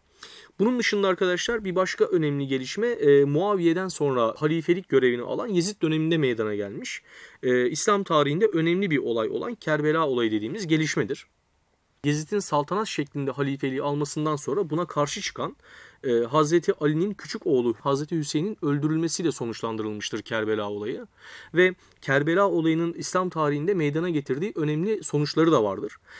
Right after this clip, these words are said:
Biz İslam dünyasında ilk ayrılıkların Hazreti Ali döneminde Sıffın Savaşı ya da Hakem olayıyla yaşandığını biliyorduk. Ancak Kerbela olayında, e, Yezid'in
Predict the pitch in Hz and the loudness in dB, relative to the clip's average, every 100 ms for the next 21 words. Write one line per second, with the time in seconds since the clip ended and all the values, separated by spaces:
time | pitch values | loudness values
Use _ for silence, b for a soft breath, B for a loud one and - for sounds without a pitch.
0 | B - 175 - 151 - 185 185 165 160 | B -6 -4 -4 -4 0 0 0 0 -2
1 | 160 156 170 165 156 - 214 214 - 160 | -2 -4 -4 -2 -4 -6 -8 -8 -6 0
2 | 147 135 131 208 208 190 143 151 165 185 | 0 0 -2 -2 -2 -2 -2 0 -2 -2
3 | 160 185 135 120 113 120 214 - - - | -2 0 0 -2 -4 -6 -6 -8 -10 -4
4 | 202 165 143 131 120 - 160 147 147 202 | -2 0 -2 0 -2 -2 -4 -4 -4 -4
5 | 202 - 127 117 113 156 - 120 139 208 | -6 -4 -2 0 0 -2 -4 -4 -6 -2
6 | 180 131 131 - _ B B B B 160 | 2 2 0 -10 _ B B B B 0
7 | 175 - 151 151 170 202 196 160 156 151 | 0 0 0 2 2 2 2 0 -2 0
8 | 143 104 B B B 127 120 117 123 135 | 0 -2 B B B 0 4 4 2 0
9 | 147 220 208 | -2 -2 -2